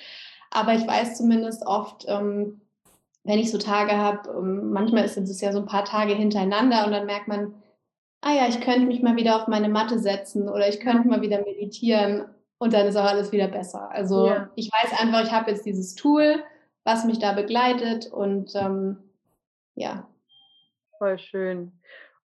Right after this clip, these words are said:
Speaker 2: Und wie sind dann die ätherischen Öle da noch mit dazu reingekommen? Wie hat sich das dann ergänzt sozusagen? Und wie ergänzt es vielleicht auch dein Leben? Weil ich kann mir vorstellen, dass das ja auch noch mal so 'n Booster ist, ne?
Speaker 1: Mhm.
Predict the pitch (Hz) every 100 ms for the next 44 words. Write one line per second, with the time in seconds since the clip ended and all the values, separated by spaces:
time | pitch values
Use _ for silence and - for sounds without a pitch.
0 | - 202 170 233 302 285 269 254 226 220
1 | 220 208 208 - - 196 190 175 175 170
2 | 175 185 175 175 - 180 180 180 180 180
3 | - 180 180 170 190 247 247 240 - 233
4 | - 214 214 - 196 190 190 190 - _
5 | _ - 196 - - 190 185 170 - _
6 | _ 170 170 - 196 - 180 180 196 202
7 | 220 226 214 226 233 233 - 208 208 214
8 | 208 196 196 247 196 185 180 - 214 208
9 | 202 202 208 214 202 202 208 202 - 208
10 | 220 208 202 214 208 - 220 208 - 180
11 | - 160 160 - 160 226 _ _ 220 214
12 | 247 254